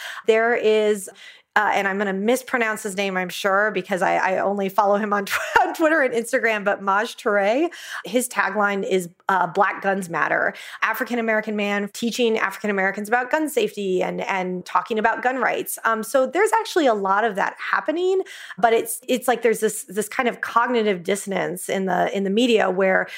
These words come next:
you know, you'll have sort of the usual story about, you know, what are guns all about in America? And then they'll be like, "Oh, but then there's, you know, Rick Ector in Detroit doing this."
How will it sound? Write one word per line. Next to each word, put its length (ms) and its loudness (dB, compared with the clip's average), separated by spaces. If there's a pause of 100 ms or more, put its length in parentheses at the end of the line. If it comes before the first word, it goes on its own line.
(120)
you 120 -2
know, 60 0
you'll 160 2
have 220 0
sort 180 0
of 160 0
the 420 0 (280)
usual 340 4
story 400 4
about, 380 2
you 40 -2
know, 120 0
what 180 2
are 100 2
guns 220 0
all 140 2
about 240 0
in 100 -8
America? 600 0 (300)
And 200 0
then 400 0
they'll 180 4
be 220 2
like, 260 2
"Oh, 240 6
but 200 0
then 200 2
there's, 380 0
you 100 0
know, 100 4
Rick 220 2
Ector 260 0
in 80 0
Detroit 380 -2
doing 220 -4
this." 300 -12